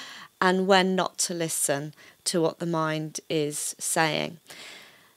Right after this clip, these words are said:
It's not always mind. Sometimes emotions, uh, feelings come in underneath decisions that you make in life. So you may be feeling tired because you've not slept too well,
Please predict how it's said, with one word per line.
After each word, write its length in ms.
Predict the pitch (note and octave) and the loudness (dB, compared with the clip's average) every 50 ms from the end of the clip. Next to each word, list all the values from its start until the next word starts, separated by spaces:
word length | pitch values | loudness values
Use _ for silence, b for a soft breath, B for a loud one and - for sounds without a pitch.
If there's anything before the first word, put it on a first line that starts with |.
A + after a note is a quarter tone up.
| B B _ - | B B _ -12
It's 140 | - - - | -8 -2 0
not 120 | A3 - - | 0 4 8
always 400 | C4 C4 B3+ A#3+ A#3+ A#3+ A#3+ - | 10 10 12 12 10 8 8 6
mind. 440 | A#3+ A#3 A3+ A3+ A3+ A#3+ C#4+ D#4 D4+ | 4 4 6 6 6 4 4 2 2
Sometimes 720 | - - C#4+ B3 A#3+ A#3 - - A3+ G#3+ G#3 G#3 G#3 G3+ | 4 4 4 4 4 2 0 0 2 2 4 4 2 2
emotions, 1120 | G#3 G#3 G#3 G#3 G#3+ G#3+ A3 G#3 - - - A3 G#3+ G#3 G#3 G#3 G#3+ G#3+ G#3 G3+ - - - - | 2 4 6 6 8 8 6 6 4 4 4 4 2 2 2 0 0 0 0 0 -2 -2 0 0
uh, 300 | F#3 F3+ E3+ E3+ E3 E3+ | 2 4 4 4 4 2
feelings 1080 | - - - - G#3+ G#3+ G#3 G#3 G#3 G#3 G3+ G3+ G3+ G3 G3+ G3+ G3+ G3+ G3+ G3 - B B B B B B B B B _ - - | -2 -4 4 6 8 8 8 8 8 8 8 8 8 6 4 2 0 0 0 -2 -4 B B B B B B B B B _ -16 -8
come 360 | - - - A#3 G#3+ G#3 G3+ | -4 2 6 8 8 8 8
in 160 | G3+ G3 G3 | 6 6 6
underneath 760 | F#3+ F#3+ F#3+ F#3 F3+ F3+ F3+ F#3 G3 G3 G3+ G3+ G3 - - | 4 2 2 2 2 2 2 4 4 4 2 2 0 -2 -4
decisions 680 | - G#3 G3+ - - G#3+ G#3 G3+ - G3+ G3 G3 G3 - | -2 0 0 2 4 4 4 4 4 2 0 -2 -2 -2
that 140 | G3+ - - | -4 -4 -2
you 140 | G#3 G3+ G3 | -2 0 2
make 440 | G3+ G3 F#3+ F#3+ F#3+ - - - | 4 6 6 4 4 2 -4 -8
in 280 | - - G3 F#3+ F#3+ F#3+ | -4 -2 0 0 2 4
life. 460 | F#3 F#3 F#3 F3+ F3+ F#3 F#3 - - - | 6 8 8 8 6 4 0 -4 -8 -6
So 220 | - - G#3 F#3 | -2 0 4 4
you 260 | F3+ F#3 F#3 F#3+ F#3+ | 4 4 2 0 0
may 340 | F#3+ F#3+ F#3 F#3 F3+ F#3 F3+ - | 0 0 2 2 2 0 0 -4
be 120 | - G3 F#3 | -6 -6 -6
feeling 580 | - - - F#3 F#3 F#3 F#3 F3+ F3 F3+ F3+ B B B B B B B B B B B B B - - | -4 0 2 4 4 4 4 2 0 -2 -4 B B B B B B B B B B B B B -10 -10
tired 640 | - - G#3+ A3 G3 G3+ G#3 G#3 A3+ B3 B3+ - - | -8 -2 4 6 6 8 8 8 8 6 4 0 -2
because 400 | A#3+ A3 - G#3+ G#3+ G3 - - | -6 -4 0 0 0 0 0 -2
you've 180 | G3 F3+ - | -4 -4 -2
not 240 | G3+ F#3+ F#3 - - | -4 -4 -4 -6 -10
slept 360 | - - - G#3+ G#3+ - - | -10 -4 0 0 0 0 -2
too 280 | - - - A3+ G#3+ G#3 | -6 -2 2 2 2 2
well, 640 | G3 G#3 G3+ G3 G3 G3 F#3+ G3 F#3+ F#3+ F#3+ G3 | 4 4 6 6 8 8 8 6 6 4 4 2